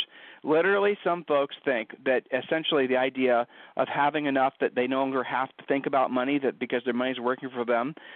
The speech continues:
they just, they have some s-, real interesting psychological, maybe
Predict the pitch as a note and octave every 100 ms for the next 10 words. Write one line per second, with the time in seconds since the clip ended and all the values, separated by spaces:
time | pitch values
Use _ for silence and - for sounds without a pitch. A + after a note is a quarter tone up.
0 | - F#3+ A#3 B3 - - F#3 G#3 G3+ -
1 | E3+ - D3+ D3+ F#3+ G#3 - _ D3+ D#3+
2 | F#3 - E3 E3+ D3 D#3 D3+ C#3+ C#3+ -
3 | E3+ D#3 B2+ C#3+ D#3